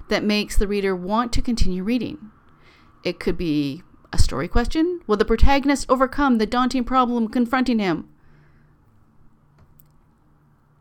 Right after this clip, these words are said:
Those usually work good. So go, going on a journey. Now, the next part of the story is the middle, and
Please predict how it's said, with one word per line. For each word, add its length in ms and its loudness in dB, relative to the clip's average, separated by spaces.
Those 200 -6
usually 260 -2
work 220 -8
good. 240 -16
So 160 0
go, 240 -4
going 240 -2
on 160 4
a 60 0
journey. 380 -4
Now, 120 -2
the 80 -2
next 260 0
part 320 0
of 200 0
the 60 -4
story 540 -2
is 140 -4
the 100 -6
middle, 480 -2
and 380 -2